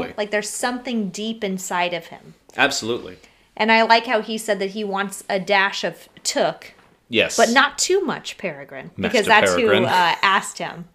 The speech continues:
Speaker 1: why he chose Bilbo.
Speaker 2: Oh, is it
Speaker 1: And
Speaker 2: this
Speaker 1: so,
Speaker 2: one who
Speaker 1: yeah,
Speaker 2: asked? Okay.
Speaker 1: yeah. And so, uh,
Speaker 2: Oh.
Speaker 1: yeah.
Speaker 2: Pippin
Speaker 1: D-,
Speaker 2: is
Speaker 1: he, he would not have been, uh,
Speaker 2: Pippin's all Took.
Speaker 1: He,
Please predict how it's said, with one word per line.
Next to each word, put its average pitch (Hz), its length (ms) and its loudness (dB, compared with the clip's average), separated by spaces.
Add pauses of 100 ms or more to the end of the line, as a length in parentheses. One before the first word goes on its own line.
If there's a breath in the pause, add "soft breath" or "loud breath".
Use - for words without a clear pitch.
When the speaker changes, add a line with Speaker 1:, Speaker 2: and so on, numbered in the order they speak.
(200)
Speaker 1:
why 165 240 -4
he 175 160 -10
chose 160 280 -12
Bilbo. 156 520 -10 (280 soft breath)
Speaker 2:
Oh, 131 160 12
is 123 140 8
it 139 60 2
Speaker 1:
And 196 60 0
Speaker 2:
this 190 100 0
Speaker 1:
so, 123 80 2
Speaker 2:
one 123 180 8
who 123 80 4
Speaker 1:
yeah, 117 60 10
Speaker 2:
asked? 117 240 6
Okay. 107 200 2
Speaker 1:
yeah. 175 220 0 (200)
And 208 220 -6
so, 202 140 -6
uh, 160 540 -4 (300)
Speaker 2:
Oh. 92 320 4 (140)
Speaker 1:
yeah. 185 280 -2 (520)
Speaker 2:
Pippin - 240 -2
Speaker 1:
D-, 185 80 0
Speaker 2:
is - 220 -4
Speaker 1:
he, 247 400 -2 (100)
he 247 220 -6
would 220 180 0
not 170 300 0
have 185 180 -10
been, 170 200 -6
uh, 147 300 -4
Speaker 2:
Pippin's 98 300 -2
all 92 240 0
Took. - 480 -10 (1040 soft breath)
Speaker 1:
He, 240 380 -10